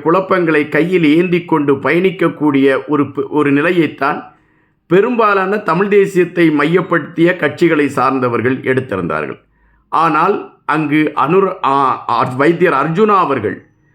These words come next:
அந்த களத்திலே மிக தீவிரமாக களமாடி, ஒவ்வொருவருக்கும் சரியான நேரத்தில் சரியான எதிர்ப்புகளை பதிவு செய்து,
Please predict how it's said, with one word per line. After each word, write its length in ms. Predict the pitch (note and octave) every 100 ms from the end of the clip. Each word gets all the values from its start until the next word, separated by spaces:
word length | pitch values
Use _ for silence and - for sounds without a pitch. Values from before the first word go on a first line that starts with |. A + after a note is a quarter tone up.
| _ _ _ _
அந்த 280 | D3+ E3 D#3
களத்திலே 560 | D#3+ G3+ - A3 G3+ G#3+
மிக 180 | F#3 E3
தீவிரமாக 800 | - A3 A#3+ G#3 F#3+ F3+ - D#3+
களமாடி, 640 | D3+ D#3+ D3+ C3+ G#2+ F2+ - _ _ _ -
ஒவ்வொருவருக்கும் 880 | E3 G#3 A#3+ A#3 A3+ G#3 - A3+ A#3
சரியான 540 | F3+ D#3+ G3 G#3+ G#3+
நேரத்தில் 560 | G3 F#3 F3 E3+ G3+ G#3
சரியான 560 | D#3 D3 F#3 G#3+ G#3
எதிர்ப்புகளை 800 | F#3+ F3+ F3+ E3+ F#3 E3 D#3 D3+
பதிவு 320 | D3 D#3+ E3+
செய்து, 460 | D#3 D3 C3 A2